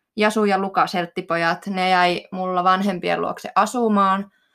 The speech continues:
Öö, sillä Jasulla alkoi olla jo vähän ikää ja Lukalla ei oikein koskaan ollut semmoista hirveätä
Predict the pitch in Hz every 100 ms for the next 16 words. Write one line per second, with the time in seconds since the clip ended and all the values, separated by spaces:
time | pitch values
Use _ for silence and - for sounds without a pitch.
0 | _ _ _ _ _ - 190 196 196 196
1 | 202 190 185 233 302 269 247 240 247 240
2 | 226 233 226 226 233 - 220 - 220 202
3 | 196 196 190 196 208 233 214 196 196 196
4 | 196 196 202 - 190 180 190 190 190 180
5 | 170 - 180 190 180 180 175 180